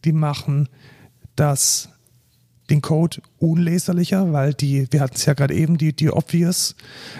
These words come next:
Lösung, die ist halt besonders einfach und besonders gut zu verstehen. Und wenn man zu früh anfängt zu optimieren, dann verschwendet man ganz viel Zeit für nichts, weil es gar nicht notwendig gewesen wäre, an dieser Stelle zu optimieren und es vielleicht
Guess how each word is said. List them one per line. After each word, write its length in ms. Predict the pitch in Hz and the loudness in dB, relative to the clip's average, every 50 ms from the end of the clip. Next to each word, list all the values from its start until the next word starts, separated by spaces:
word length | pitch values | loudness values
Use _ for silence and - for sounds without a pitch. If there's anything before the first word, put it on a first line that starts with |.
| - - | -8 -2
Lösung, 480 | 151 165 160 170 185 147 175 180 185 190 | 0 0 2 2 2 2 0 0 0 -2
die 160 | 151 156 131 | -2 -2 -2
ist 180 | 87 135 - - | 0 0 0 0
halt 200 | 156 143 139 - | 0 0 2 2
besonders 420 | - 151 - 147 147 139 143 - - | 0 0 2 0 0 0 0 -2 -4
einfach 420 | - 131 143 175 170 - 170 165 | -2 0 0 2 2 2 2 2
und 100 | 160 160 | 2 2
besonders 540 | 156 143 - 143 147 143 147 139 - - - | 0 0 0 0 0 0 0 -2 -2 -4 0
gut 220 | - 170 156 - | 0 0 0 0
zu 140 | - - 160 | 0 -2 -2
verstehen. 580 | - - 139 - - - 147 143 147 170 202 196 - - - - - - 123 127 - | 0 0 0 0 0 0 0 0 2 2 0 0 -2 -12 -18 -14 -6 -4 -4 -2 0
Und 120 | - 147 | 0 0
wenn 140 | 147 156 147 | 2 0 2
man 220 | 151 143 151 156 | 2 0 0 0
zu 120 | - - 165 | 0 -2 -2
früh 520 | - - - - 139 170 180 185 196 202 | -2 -4 -8 -4 -2 0 0 2 0 0
anfängt 640 | - - 135 156 175 170 - - 143 135 139 139 - | -2 -2 -2 -2 -2 -2 -2 -2 -2 -2 -2 0 0
zu 160 | - - - | 0 0 0
optimieren, 720 | - - - - - 151 156 151 165 165 143 139 143 - _ - - - - - - - | -2 -2 -2 -2 0 0 0 0 2 0 0 0 -2 -4 _ -12 -20 -20 -20 -14 -6 -2
dann 280 | 151 147 147 151 147 - - | 0 0 2 0 -2 -2 -4
verschwendet 560 | - - - - 160 160 160 165 165 160 - - | -2 -2 0 0 0 0 0 0 0 0 0 0
man 180 | 147 147 151 - | 0 0 -2 -2
ganz 380 | - - 143 151 180 185 - - | -4 -2 0 0 0 0 0 -2
viel 300 | - 170 165 160 156 - | -2 0 0 0 0 0
Zeit 420 | - - - 147 143 143 151 147 | -2 0 0 2 2 0 0 -2
für 160 | - - - 135 | -2 -2 0 0
nichts, 480 | 139 135 - - - - - - - _ _ _ _ _ - - - - - _ _ | 0 0 -4 -6 -4 -4 -4 -4 -4 _ _ _ _ _ -20 -20 -20 -20 -20 _ _
weil 220 | - 131 147 151 151 | -4 -2 0 0 0
es 120 | - - | -2 0
gar 120 | - 151 156 | 0 0 0
nicht 200 | 170 160 - - | 0 -2 -2 -2
notwendig 580 | 170 190 226 226 - - 151 147 147 147 - | 0 0 0 0 -2 -4 -4 -2 -2 -4 -4
gewesen 420 | - 143 135 143 147 139 - 160 139 | -4 -2 0 0 0 2 0 0 2
wäre, 260 | 147 147 156 151 151 | 2 2 2 2 2
an 100 | 147 147 | 0 2
dieser 240 | 143 175 180 165 165 | 2 2 2 2 2
Stelle 320 | 147 - - 147 147 147 135 | 0 0 0 0 0 0 0
zu 160 | - 143 - | 0 0 0
optimieren 460 | - - - - 143 147 143 156 160 | 2 0 0 2 2 2 2 2 2
und 60 | 160 165 | 2 0
es 100 | 156 - | -2 0
vielleicht 460 | - 170 151 139 143 151 143 - | 0 0 2 2 2 0 -2 -4